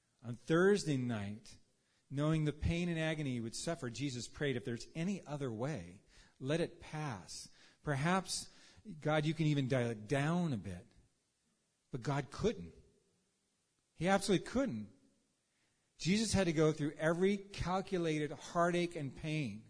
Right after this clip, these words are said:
And he knew that, so he eventually prayed, "God, not my will, but yours will be done." Max Lucado quotes this and says,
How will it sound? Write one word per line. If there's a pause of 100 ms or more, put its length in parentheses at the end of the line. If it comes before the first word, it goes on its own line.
(1160)
And
he
knew
that,
so
he
eventually
prayed,
"God,
not
my
will,
but (320)
yours (180)
will (160)
be
done." (220)
Max
Lucado
quotes
this
and
says,